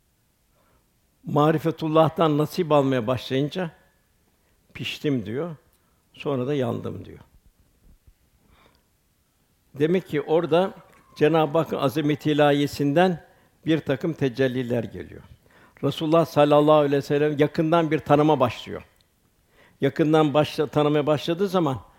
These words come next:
"Ben," diyor, "Muhammed Mustafa'nın," diyor, "ayağının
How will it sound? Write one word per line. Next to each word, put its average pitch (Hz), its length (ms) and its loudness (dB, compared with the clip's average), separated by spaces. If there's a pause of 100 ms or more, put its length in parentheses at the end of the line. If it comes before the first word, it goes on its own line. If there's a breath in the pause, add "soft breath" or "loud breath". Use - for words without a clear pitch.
(320 soft breath)
"Ben," 156 240 4
diyor, 156 160 0
"Muhammed 147 480 2
Mustafa'nın," 147 760 0
diyor, 139 220 0
"ayağının 143 640 2